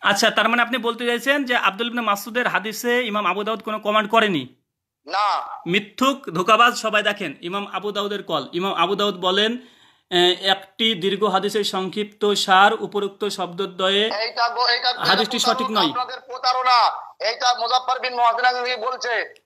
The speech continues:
Speaker 2: এটা প্রতারক।
Speaker 1: না,
Speaker 2: আবু দাউদ
Speaker 1: আমি
Speaker 2: জীবনে
Speaker 1: এটা,
Speaker 2: চলে
Speaker 1: এটা
Speaker 2: গেছে।
Speaker 1: ইসলামিক ফাউন্ডেশন, প্রথম খণ্ড, চারশো তিপ্পান্ন
Speaker 2: আবু দাউদ
Speaker 1: পৃষ্ঠা।
Speaker 2: জীবনে চলে
Speaker 1: দেখেন
Speaker 2: গেছে।
Speaker 1: দর্শক মণ্ডলী সবাই দেখেন, এটা সুনান আবু দাউদ প্রথম খণ্ড, আবু দাউদ প্রথম খণ্ড,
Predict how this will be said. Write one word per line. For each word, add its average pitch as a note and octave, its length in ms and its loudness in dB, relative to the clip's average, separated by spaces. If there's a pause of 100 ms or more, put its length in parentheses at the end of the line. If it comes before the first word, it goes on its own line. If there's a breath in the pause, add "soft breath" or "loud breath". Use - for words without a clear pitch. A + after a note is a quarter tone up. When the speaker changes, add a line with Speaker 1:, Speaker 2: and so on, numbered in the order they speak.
Speaker 2:
এটা G#3 140 -2
প্রতারক। B3+ 640 4 (100)
Speaker 1:
না, B3+ 200 6
Speaker 2:
আবু G#3 120 2
দাউদ A3 260 -2
Speaker 1:
আমি B3 220 4
Speaker 2:
জীবনে B3+ 260 -4
Speaker 1:
এটা, A#3+ 140 2
Speaker 2:
চলে C#4+ 180 2
Speaker 1:
এটা C4+ 100 0
Speaker 2:
গেছে। C#4 120 2
Speaker 1:
ইসলামিক C4 320 -2
ফাউন্ডেশন, C4 580 -2 (340)
প্রথম A#3+ 280 -4
খণ্ড, B3+ 160 0
চারশো B3 260 0
তিপ্পান্ন A#3 300 2
Speaker 2:
আবু - 20 -2
দাউদ C4 180 0
Speaker 1:
পৃষ্ঠা। C4 400 4
Speaker 2:
জীবনে C4 340 -6
চলে G3 180 2
Speaker 1:
দেখেন C4+ 280 4
Speaker 2:
গেছে। D4 260 -6
Speaker 1:
দর্শক F#3 360 -2
মণ্ডলী A#3 300 -2
সবাই A3+ 200 -2
দেখেন, A3 280 2
এটা A#3 180 -4
সুনান A3+ 340 -4
আবু G3 220 -2
দাউদ A3+ 580 -2 (220)
প্রথম G#3+ 340 -6
খণ্ড, G#3+ 360 -2 (1080)
আবু F3 200 4
দাউদ G#3 360 4
প্রথম G#3 260 -2
খণ্ড, G#3+ 440 0